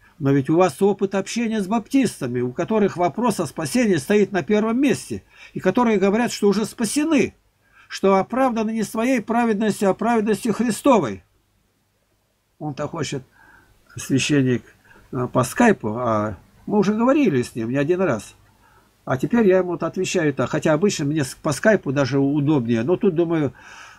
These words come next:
больше людей услышат. Я отвечаю: «Как у русских говорят, мало ли что по пьянке скажешь». Священник Петр Михалев: «Но ведь у вас опыт общения с баптистами». Опять.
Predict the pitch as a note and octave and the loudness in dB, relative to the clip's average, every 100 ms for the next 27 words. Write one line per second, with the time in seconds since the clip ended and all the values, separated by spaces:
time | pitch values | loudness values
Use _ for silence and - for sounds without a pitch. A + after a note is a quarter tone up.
0 | _ F#3 C#3 F#3+ - C#3 C3+ C3 A2+ - | _ -4 4 4 4 -2 0 0 -2 -6
1 | A2 - G2+ _ _ _ F#3+ G3+ G3+ F#3+ | -10 -10 -14 _ _ _ 2 2 0 -2
2 | F3 C3+ G#2+ - - G#3+ G#3+ A3+ A#3 - | 0 0 -2 -14 2 2 2 -2 -2 -2
3 | G3+ F#3+ F#3+ F3+ E3 G#3 C4+ B3 G#3+ - | -2 2 2 2 -2 -2 0 0 -2 -2
4 | G#3+ G3 G3+ G3 G3+ F3 E3 C#3+ - C#3 | -2 0 -2 0 0 0 -4 -4 -2 -2
5 | A#2 - - _ - - - _ _ _ | -4 -10 -14 _ -20 -20 -20 _ _ _
6 | _ _ _ _ _ _ - - - D#3 | _ _ _ _ _ _ -20 -20 -4 -2
7 | C#3 G3 E3+ - B2+ D3 D#3 C#3 D3+ C3 | 4 2 2 -2 -2 -2 -4 -2 0 0
8 | G2+ _ - - E3+ F#3+ G#3+ G3+ G#3 A3+ | -2 _ -20 -4 2 4 4 2 2 2
9 | - A#3 A3 G#3+ G3 F3 - F3 D#3 C#3 | 0 -2 0 0 -2 -4 -2 -2 -2 -4
10 | C#3+ - C3+ - C3+ E3 C3+ C#3 A2 | -6 -2 -4 -2 -2 -2 0 -2 -2